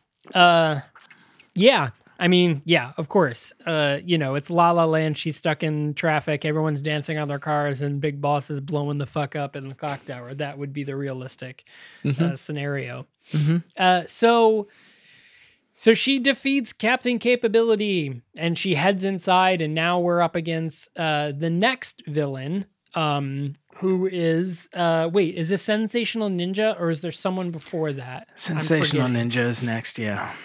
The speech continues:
Speaker 1: Yeah, so Sensational Ninja. So Sensational Ninja has a, a glittery, uh, you know,
Speaker 2: Full-on
Speaker 1: bodysuit.
Speaker 2: Bowie.
Speaker 1: Yeah. It's great.
Speaker 2: It's,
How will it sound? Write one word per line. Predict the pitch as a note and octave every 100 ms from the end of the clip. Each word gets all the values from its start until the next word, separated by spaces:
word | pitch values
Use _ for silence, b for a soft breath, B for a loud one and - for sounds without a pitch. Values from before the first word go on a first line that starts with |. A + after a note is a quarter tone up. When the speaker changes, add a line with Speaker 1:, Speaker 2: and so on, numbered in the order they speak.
| -
Speaker 1:
Yeah, | F3+ D3+
so | C3 E3+ E3
Sensational | C3+ - F#3 F#3+ - D4 - C#4 B3+
Ninja. | A#3 A3 G3 D#3+ C3+ A#2 - b b b b b _ -
So | - F3
Sensational | D#3+ G3 F3 G3+ A#3 A#3+ A3
Ninja | G#3 G3+ G3 G3
has | E3 F3+ E3+
a, |
a | E3+ E3 E3 E3 D3+ D3
glittery, | D3+ F3+ F3+ A3+ A#3 A#3+ A3+ G#3+ G#3 -
uh, | F#3 E3+ D#3+ D#3
you | D3+ D#3 - _ _ _ _ _ _ _ _ -
know, | D#3+ C3+
Speaker 2:
Full-on | C3 F3 F#3 E3+ D#3+ D#3+ D#3+ D#3+
Speaker 1:
bodysuit. | C#3
Speaker 2:
Bowie. | C3 B2 G#2+ G2+ - _ _ b b b b
Speaker 1:
Yeah. | F3+ F3 B2 A#2+ _ _ _ _ _ _ _ _
It's | A3+ -
great. | F#3+ C3
Speaker 2:
It's, | -